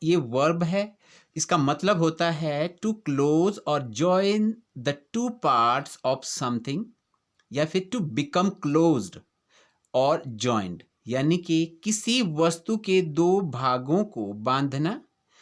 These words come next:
या फिर बंद करना, यानी बंध जाना या फिर बंद हो जाना, उसे हम क्या बोलते हैं? फासन, फास्टन नहीं बोलते हैं, ठीक है ना? जो भी हम क्या करते हैं, आम बोलचाल में जब हम प्रोनाउंसिएशन करते हैं, इसका उच्चारण करते हैं,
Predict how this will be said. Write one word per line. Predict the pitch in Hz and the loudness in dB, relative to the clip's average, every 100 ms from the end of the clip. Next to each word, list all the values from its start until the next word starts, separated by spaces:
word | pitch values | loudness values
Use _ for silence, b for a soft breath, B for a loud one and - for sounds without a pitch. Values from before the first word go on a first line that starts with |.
| b b | b b
या | 123 135 | -2 -2
फिर | - 160 | -2 -4
बंद | 123 147 139 | 0 0 0
करना, | 120 113 98 92 90 _ _ _ _ _ _ 120 | -2 -4 -4 -8 -12 _ _ _ _ _ _ -4
यानी | 131 143 160 - | -2 2 0 -2
बंध | 131 117 117 190 185 | -14 -6 0 2 4
जाना | 143 127 123 127 147 | 2 0 0 0 0
या | 190 170 | 0 0
फिर | - 190 | 0 -2
बंद | 147 156 220 | -2 0 2
हो | 165 131 | 2 0
जाना, | 110 92 90 82 - _ _ _ _ _ _ | -2 -4 -6 -12 -18 _ _ _ _ _ _
उसे | 190 - | -4 0
हम | 208 | 0
क्या | 175 | 0
बोलते | 147 135 | -2 -2
हैं? | 208 | -6
फासन, | - 131 123 - 101 90 b b b b | -2 -2 -2 -4 -8 -10 b b b b
फास्टन | b - 151 160 - 135 | b -2 0 0 -2 -2
नहीं | 117 117 | -2 -2
बोलते | 87 80 82 | -6 -10 -14
हैं, | 78 78 _ _ _ _ | -18 -20 _ _ _ _
ठीक | - - | -16 -8
है | |
ना? | 165 214 | -6 -6
जो | 120 139 | -4 -4
भी | 139 | -2
हम | 135 139 | -4 -4
क्या | 135 131 | -2 -4
करते | 135 123 139 | -4 -6 -8
हैं, | 135 147 - | -6 -8 -4
आम | 151 190 | -2 0
बोलचाल | 147 131 127 | -2 -2 -4
में | 127 127 | -4 -6
जब | 123 123 | -6 -8
हम | 127 | -8
प्रोनाउंसिएशन | 127 120 135 151 - 123 135 | -8 -8 -4 -6 -6 -10 -10
करते | 117 110 101 113 | -8 -8 -8 -10
हैं, | 110 | -8
इसका | 127 - 120 | -10 -8 -8
उच्चारण | - 113 117 120 147 | -8 -8 -6 -4 -6
करते | 143 104 - | -6 -10 -10
हैं, | 104 98 123 | -12 -12 -14